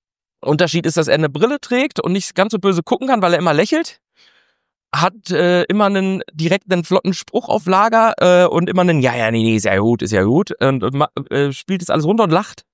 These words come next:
lacht viel, lacht laut. Ähm, und ist genügsam ohne Ende und der sympathisch, der entspannteste Mensch der Welt. Das, so, so kann man Zimmi eigentlich ganz gut beschreiben.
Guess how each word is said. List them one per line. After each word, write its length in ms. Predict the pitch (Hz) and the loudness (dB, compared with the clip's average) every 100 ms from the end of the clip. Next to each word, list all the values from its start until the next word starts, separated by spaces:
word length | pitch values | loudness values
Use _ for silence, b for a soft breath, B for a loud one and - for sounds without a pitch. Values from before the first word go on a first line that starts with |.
| _ _ | _ _
lacht 320 | - 202 - | -2 -2 -4
viel, 320 | - 196 269 320 | -4 0 2 2
lacht 260 | 185 - | 0 0
laut. 400 | 156 170 311 - _ _ b b b b b b _ _ _ _ _ _ | 0 0 -2 -8 _ _ b b b b b b _ _ _ _ _ _
Ähm, 420 | - 170 175 175 180 | 2 4 4 2 2
und 120 | 185 | 0
ist 220 | 226 - - | 0 -4 -6
genügsam 720 | 160 208 285 - 226 226 226 | 0 2 2 0 2 2 2
ohne 240 | 214 220 - | 2 2 2
Ende 260 | 202 196 | 2 0
und 120 | 185 | 0
der 100 | 170 | 0
sympathisch, 480 | 170 180 180 - 208 | 0 0 0 -2 0
der 120 | 185 175 | 0 0
entspannteste 500 | 165 - 196 190 170 | 0 -2 -2 -2 -2
Mensch 200 | 165 151 | -2 0
der 100 | 151 | 2
Welt. 220 | 123 113 | 2 2
Das, 100 | 165 | 2
so, 180 | 180 220 190 | 2 0 -2
so 100 | 202 | -2
kann 120 | 214 | 0
man 120 | 196 | -2
Zimmi 260 | - 196 185 | -2 -4 -2
eigentlich 220 | - 180 170 | -4 -4 -2
ganz 160 | 170 | -2
gut 200 | - 160 - | -4 -8 -6
beschreiben. 500 | 143 - 147 165 | -8 -2 -2 -2